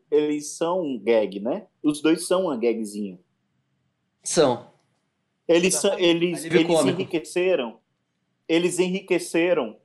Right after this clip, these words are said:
Speaker 1: o tiro que o Sop deu na pedra. Então, eles trouxeram profundidade, riqueza naquele tiro que o Sop deu na pedra. Então, aquilo ficou muito profundo. Porque teve a, teve a história deles, com o Escorbuto e tudo mais.
Speaker 2: Uhum.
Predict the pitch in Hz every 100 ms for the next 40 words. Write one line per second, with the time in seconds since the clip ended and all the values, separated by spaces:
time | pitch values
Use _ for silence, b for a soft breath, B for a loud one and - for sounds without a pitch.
0 | _ - 165 - - 208 214 220 180 185
1 | 185 185 - _ _ _ _ - 165 -
2 | 147 135 135 - 185 151 104 - _ _
3 | _ _ - - - _ _ _ _ -
4 | 151 180 165 151 147 - - 160 - 151
5 | 147 156 - 156 143 135 151 143 135 117
6 | 165 170 147 147 147 - 165 165 170 -
7 | 196 214 214 208 190 190 180 175 160 170
8 | 180 170 147 120 110 - _ _ _ _
9 | _ _ _ 165 170 196 185 190 185 185
10 | 190 175 196 226 233 233 - 170 151 131
11 | _ _ _ _ - - - 151 165 160
12 | 156 156 156 151 131 147 147 139 131 -
13 | 117 170 170 165 135 - 127 - 165 151
14 | 139 147 151 139 139 139 160 131 101 _
15 | _ 147 127 120